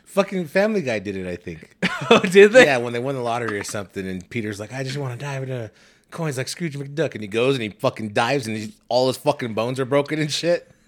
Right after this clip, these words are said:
Speaker 2: <laughs> Who was he like?
Speaker 1: 'Cause even, like, just, like, I've, I've had, like, a dollar worth of nickels, bro, and, like, that's fucking hard. Like, you could kill somebody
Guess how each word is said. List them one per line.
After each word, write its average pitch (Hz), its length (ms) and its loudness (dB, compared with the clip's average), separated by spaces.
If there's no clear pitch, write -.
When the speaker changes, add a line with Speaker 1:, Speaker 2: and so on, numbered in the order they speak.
Speaker 2:
<laughs> - 0 -
Who - 1600 -16
was 151 180 -2
he 131 100 -2
like? 123 200 -2
Speaker 1:
'Cause 220 340 2
even, 311 180 4
like, 233 220 4
just, 196 160 -2
like, - 200 -2
I've, 185 200 0
I've 202 200 4
had, 220 200 2
like, 180 160 0
a 147 260 -2
dollar 143 320 4
worth 139 240 0
of 95 100 -8
nickels, 101 440 -6
bro, 92 360 -6
and, 107 160 -6
like, 101 160 -6
that's 131 380 -2
fucking 143 400 -4
hard. 98 380 -6
Like, 90 160 -16
you 123 80 -14
could - 160 -20
kill 117 180 -6
somebody 92 480 -10